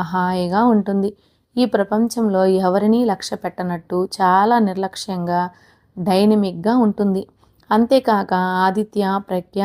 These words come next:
కాలేజీ నుంచి వచ్చే టైం కూడా ఒకటే అవడం మూలాన సాయంకాలాలు కూడా రెండు మూడు సార్లు అప్రయత్నంగానే ప్రఖ్య, ఆదిత్య తటస్థపడ్డారు. వాళ్ళు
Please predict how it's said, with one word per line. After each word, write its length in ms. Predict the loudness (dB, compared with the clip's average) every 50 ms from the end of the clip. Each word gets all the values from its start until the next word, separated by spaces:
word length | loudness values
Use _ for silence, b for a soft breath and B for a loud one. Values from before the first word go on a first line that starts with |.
| -2 0
కాలేజీ 480 | 0 0 0 0 0 0 0 -2 -2 -4
నుంచి 320 | -2 -4 -4 -4 -4 -4 -4 -6 b b b b b b b b b -2
వచ్చే 280 | -2 -2 0 0 0 2
టైం 260 | 4 2 2 2 2 0
కూడా 220 | 0 2 2 2 2 2
ఒకటే 300 | 0 -2 -4 -4 -2 0
అవడం 360 | 0 0 0 0 -2 -2 -4 -4 -8 -10 b b b b b b b b b _
మూలాన 420 | -4 -2 0 2 2 2 2 2 2 0 -2 -4 -4
సాయంకాలాలు 840 | -6 -4 -2 0 2 2 2 0 0 0 2 2 4 2 2 0 0
కూడా 340 | -2 -4 -4 -2 -2 -2 -2 -2
రెండు 340 | -2 0 0 2 2 4 4 2
మూడు 280 | 2 0 0 -4 -8
సార్లు 460 | -10 -10 -6 -4 -2 -2 -2 -2 -4 -4 -6
అప్రయత్నంగానే 1000 | -10 -8 -4 -4 -2 -2 -4 -4 -8 -6 -6 -2 0 0 0 0 0 0 -2 -2 -4 -6 b b b b b b b b _ -2
ప్రఖ్య, 340 | 0 0 -2 -2 0 2 4 4 4 4
ఆదిత్య 440 | 2 2 0 0 -2 -4 -2 -4 -2 -2 -2
తటస్థపడ్డారు. 1000 | -4 -6 -6 -6 -8 -10 _ -8 -8 -6 -6 -6 -4 0 0 2 2 2 0 -2 -4 -8 -20 _ _ _ _ _ _ _ _ _ _ _ _ _ _ _ _
వాళ్ళు 380 | 0 2 4 4 4 4 4 4